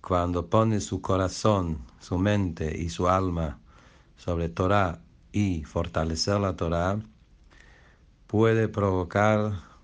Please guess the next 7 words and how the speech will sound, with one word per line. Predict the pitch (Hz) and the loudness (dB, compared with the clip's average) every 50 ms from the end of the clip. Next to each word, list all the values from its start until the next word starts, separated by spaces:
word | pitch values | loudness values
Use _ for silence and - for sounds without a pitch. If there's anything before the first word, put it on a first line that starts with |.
| _ _ | _ _
salvación | - - - - 90 87 87 87 87 85 - - 104 107 110 104 92 85 82 82 - - - _ _ _ _ _ - - | -18 -12 -8 -6 -4 -2 0 -2 -2 -2 -2 0 2 4 4 4 2 0 -4 -6 -8 -12 -20 _ _ _ _ _ -16 -6
y | - 92 | -4 -2
maravillas | 87 87 87 85 85 85 95 107 104 107 110 107 107 107 - - - | -2 -2 -2 -2 -2 0 0 0 2 2 0 0 -2 -2 -6 -10 -8
en | - 92 90 | -4 -2 -2
una | 87 87 90 82 | 0 -2 -2 -4
ciudad | - - - 85 85 92 101 101 98 | -4 -8 -8 -4 0 0 0 0 0
grande, | 92 90 95 98 104 107 104 95 85 85 82 78 | 0 -2 0 2 2 2 0 0 -2 -4 -4 -6